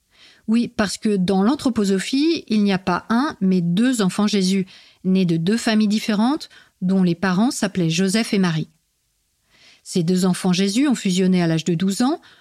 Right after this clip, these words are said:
pour ne faire plus qu'un seul individu, Jésus-Christ. L'enfant Jésus dans lequel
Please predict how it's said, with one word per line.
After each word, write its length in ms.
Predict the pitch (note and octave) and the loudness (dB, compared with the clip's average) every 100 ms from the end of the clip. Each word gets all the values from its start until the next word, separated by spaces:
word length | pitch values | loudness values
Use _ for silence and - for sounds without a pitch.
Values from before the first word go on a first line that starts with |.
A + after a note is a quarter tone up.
| _ - | _ -4
pour 160 | C4 | 0
ne 80 | A3+ | 2
faire 300 | F#3+ A3+ G3 | 2 -2 -4
plus 140 | - | -6
qu'un 180 | F3 A#3 | -2 -2
seul 180 | B3+ C#4 | 0 0
individu, 640 | A3+ F3+ E3 D3+ E3+ B3+ - _ _ _ - | 2 2 0 0 0 -2 -4 _ _ _ -6
Jésus-Christ. 840 | F3 A#3 F3 - D#3 - - _ _ _ _ _ _ _ _ _ _ _ | 0 0 0 -2 -6 -6 -14 _ _ _ _ _ _ _ _ _ _ _
L'enfant 400 | G3 G#3 A3 A3+ | 0 0 2 2
Jésus 380 | G#3+ G#3+ A#3 G3+ | 2 0 0 2
dans 100 | F3 | 2
lequel 480 | E3+ - G3 F#3+ | 0 0 0 0